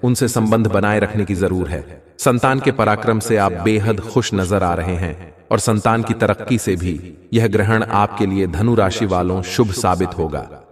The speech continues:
आपको यह ग्रहण धन से संबंधित कई चीजों में मुनाफा देगा, यहाँ तक कि गुप्त धन आपको दिल सकता है।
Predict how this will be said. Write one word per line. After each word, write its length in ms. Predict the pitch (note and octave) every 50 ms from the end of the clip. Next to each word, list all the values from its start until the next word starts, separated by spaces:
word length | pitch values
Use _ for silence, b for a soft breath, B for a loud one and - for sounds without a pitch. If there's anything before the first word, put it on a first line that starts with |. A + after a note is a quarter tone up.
| - -
आपको 340 | A2+ A#2 A#2 - A2+ B2 A#2+
यह 160 | A2+ G#2+ G#2
ग्रहण 380 | A2 G2+ A2 G2+ G2 G#2+ G#2 G#2
धन 280 | F2+ F2 F#2 G#2+ A2+ A#2
से 160 | - - A2
संबंधित 560 | - - G2+ F#2+ F#2 G2 G2+ F#2 G#2+ G#2+ G2 G2+ A2
कई 220 | B2 B2+ C3 C3 C3+
चीजों 400 | B2+ C3 A2+ G#2+ G2 G#2+ A2+ G#2+
में 120 | G2+ G2
मुनाफा 460 | F#2+ F2+ F#2+ G2 F#2 F2+ F2+ G2+ F#2+ E2
देगा, 300 | D#2 E2 D#2+ D#2+ D#2 D#2 D#2 D#2+ D2+ - - _ -
यहाँ 180 | A#2 A2+ A#2 A2
तक 180 | A2+ G#2+ A2+
कि 140 | - - G#2+ E2+
गुप्त 340 | E2 F2 B2 B2 - - G#2+
धन 320 | F2 F2 G#2+ A2 G#2+ G#2+ - G#2+
आपको 280 | G#2 G#2 G2+ - G#2+ G#2
दिल 200 | F#2+ G2+ G2+ F#2+
सकता 320 | - - - - - F2+
है। 180 | D#2+ D2 -